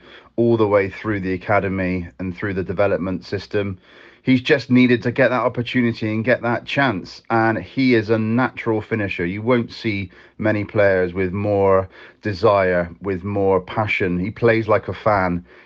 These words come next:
He can score with both feet. He can score with his head. He is someone definitely to watch. It's no surprise to, to us, to myself and Matt, and many City fans, that he is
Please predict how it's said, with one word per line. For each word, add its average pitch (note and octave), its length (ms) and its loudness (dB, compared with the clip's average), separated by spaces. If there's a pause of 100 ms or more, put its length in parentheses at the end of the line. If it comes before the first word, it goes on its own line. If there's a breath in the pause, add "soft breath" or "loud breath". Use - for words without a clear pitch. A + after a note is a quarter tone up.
He G#2 200 -6
can G2 160 -6
score A2 360 2
with G2 200 -4
both G2+ 220 4
feet. F#2 440 -6
He G2+ 140 -10
can G2+ 100 -10
score G#2+ 240 -2
with G2+ 140 -2
his F#2+ 180 -2
head. F#2+ 360 0 (420 soft breath)
He A2+ 460 0
is G#2+ 260 0
someone G#2 680 0
definitely G2 440 0
to G2+ 140 -6
watch. F#2+ 220 2
It's A#2 120 -4
no C#3+ 300 4
surprise A#2 800 0 (120)
to, G2+ 300 -6
to - 280 -2
us, F2+ 280 2
to G2 80 -6
myself G2 380 0
and G2 140 -2
Matt, G2+ 260 0 (380 loud breath)
and A2 240 0
many A2+ 240 2
City G#2 320 -6
fans, F2 460 -2
that F#2 260 0
he F#2+ 360 -6
is F#2 480 -6